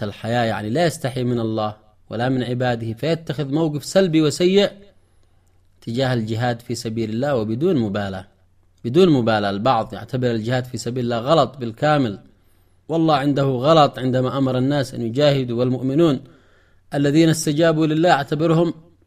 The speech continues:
غلطوا. هكذا الحمقاء والضالين. ثم يقول الله سبحانه وتعالى: "لو كان عرضا قريبا وسفرا قاصدا لاتبعوك".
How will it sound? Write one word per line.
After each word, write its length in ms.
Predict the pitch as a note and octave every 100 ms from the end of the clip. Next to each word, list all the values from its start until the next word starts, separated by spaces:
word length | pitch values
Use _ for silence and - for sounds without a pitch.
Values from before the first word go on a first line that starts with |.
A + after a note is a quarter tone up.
| _ -
غلطوا. 540 | C#3 F3+ F#3 D#3+ D#3 -
هكذا 680 | D#3+ F3 E3+ D3 D3 C#3 - _ -
الحمقاء 800 | A#2+ A2+ B2+ A2+ G#2 A#2+ B2 G#2
والضالين. 680 | A2 G#2 G#2 G#2 G#2+ G#2+ F#2+ -
ثم 180 | B2+ B2
يقول 260 | A#2 C3
الله 180 | A#2+ A2+
سبحانه 340 | G#2 - G#2+ G#2
وتعالى: 380 | - A2+ C#3+ C#3
"لو 160 | A#2
كان 260 | G#2+ A#2+ A2+
عرضا 560 | G#2+ D#3 D3 B2+ A2+ G2+
قريبا 600 | A#2 D3+ E3 B2+ A#2 G2
وسفرا 600 | G2 - C#3 C#3 A#2+ A2+
قاصدا 540 | C3+ D#3+ D#3+ - C3 C#3
لاتبعوك". 920 | C#3 C#3 - D3 D3+ D#3 F3+ -